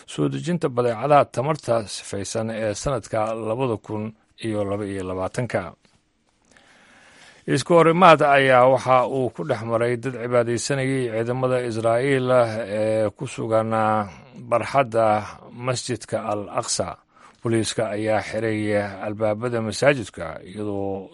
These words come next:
tobannaan Falastiiniin ahna ay ka soo horjeedaan in Israa'iiliyiinta loo oggolaado in ay galaan goobta muslimiintu ay u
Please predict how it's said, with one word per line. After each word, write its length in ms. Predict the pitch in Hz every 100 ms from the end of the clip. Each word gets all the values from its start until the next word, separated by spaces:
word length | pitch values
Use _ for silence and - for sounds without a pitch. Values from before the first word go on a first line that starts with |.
| -
tobannaan 460 | - 107 107 113 123
Falastiiniin 600 | 123 117 - 110 123 139
ahna 480 | 117 113 113 113 113
ay 220 | 120 110 104
ka 120 | 127
soo 200 | - 120
horjeedaan 560 | 143 127 131 139 104 - - - - - -
in 160 | 165 175
Israa'iiliyiinta 680 | - 143 143 139 160 139 139
loo 160 | 170 147
oggolaado 540 | 113 101 101 120 120
in 120 | 139
ay 140 | 127 117
galaan 440 | 113 139 131 123 113
goobta 300 | 123 143 127
muslimiintu 640 | 123 110 110 117 139 - 123
ay 120 | 120
u 80 | 143